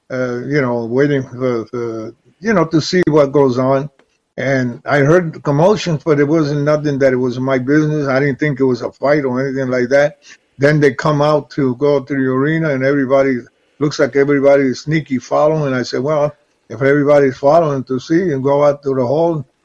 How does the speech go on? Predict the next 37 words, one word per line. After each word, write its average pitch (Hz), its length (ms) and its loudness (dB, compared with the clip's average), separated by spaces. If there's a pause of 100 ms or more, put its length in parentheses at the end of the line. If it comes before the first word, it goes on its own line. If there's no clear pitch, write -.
(100)
and 123 420 -6
look, 139 280 -4
uh, 135 200 0
between 135 380 -4
the 131 80 0
curtains, 147 480 0
and 127 140 0
you 127 100 -2
can 127 120 -2
see 147 200 -2
the 135 200 4
ring, 147 340 2
you 131 140 -2
can 120 140 -8
see, 135 300 -2 (460)
you 131 120 4
hear 165 200 6
the 160 120 4
belt, 165 460 2 (1040)
they 139 80 0
announce 165 360 0
the 147 100 0
name, 165 300 0
you 131 160 0
hear 165 160 2
the 143 120 0
belt, 165 420 0 (340)
and 135 260 -6
three 175 180 2
minutes 160 360 0
later, 151 480 2 (460)
oh, 147 140 -12
then 170 260 0
the 175 100 0
winner 180 460 0
is, 131 240 -8
uh, 127 400 -2